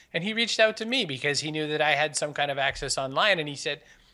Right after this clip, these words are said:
"I don't know, I just think it'd be good if I were in front of some of the people that you know." And I thought, "In what universe does one of my legends come to me and say, 'Do you think we could talk to your community?'" I was like, "Please, I, whatever, would you like to, my children, I'll rename one Harvey."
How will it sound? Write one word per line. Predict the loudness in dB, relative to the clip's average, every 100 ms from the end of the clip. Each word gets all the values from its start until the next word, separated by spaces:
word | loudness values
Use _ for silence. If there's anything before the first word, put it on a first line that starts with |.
| _ -18 -4
"I | 0
don't | 4
know, | 4
I | 2
just | 0 -4
think | -4
it'd | -4
be | -4
good | -2 0
if | 0
I | -2
were | -4
in | -2
front | -2
of | -2
some | -4 -6
of |
the | -6
people | -6 -4
that | -4
you | -2 0
know." | 2 2
And | 0
I | -2
thought, | 0 0 0 -8 -20 -20 -12
"In | -2
what | 0 2
universe | 4 4 4 2 0
does | -2 -2
one | 0
of | 0
my | 2 2
legends | 4 2 2 -2 -6 -4
come | -4 -4
to | -6
me | -6 -6 -8 -8
and | -8 -6
say, | -2 -2 -4 -8 -12
'Do | -12
you | -6
think | -6 -4
we | -6
could | -4
talk | -2 -2 -4
to | -8
your | -10
community?'" | -8 -6 -4 0 0
I |
was | 0
like, | -2 -6 -20 -20 _ -8
"Please, | 0 2 2 2 -2 -6 -12 _
I, | -4 0 2
whatever, | 4 4 4 0 -12 -8
would | -6
you | -2 2
like | 2 2
to, | -6 -4
my | -2 0
children, | 0 0 2
I'll | 0 2
rename | 2 2 2
one | 2
Harvey." | 2 0 0 -4 -12